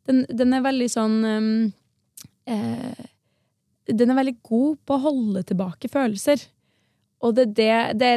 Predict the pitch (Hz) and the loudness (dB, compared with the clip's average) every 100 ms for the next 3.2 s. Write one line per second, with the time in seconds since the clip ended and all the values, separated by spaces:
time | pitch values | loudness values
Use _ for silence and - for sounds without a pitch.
0 | 214 240 240 262 247 _ 226 208 - _ | 2 0 0 -2 -4 _ -2 -2 -6 _
1 | 254 240 240 226 208 214 233 226 214 208 | 0 0 0 -2 0 0 2 2 -2 -4
2 | 208 208 180 - - 294 - _ _ _ | -4 -6 -8 -10 -4 -4 -4 _ _ _
3 | - 208 | 0 2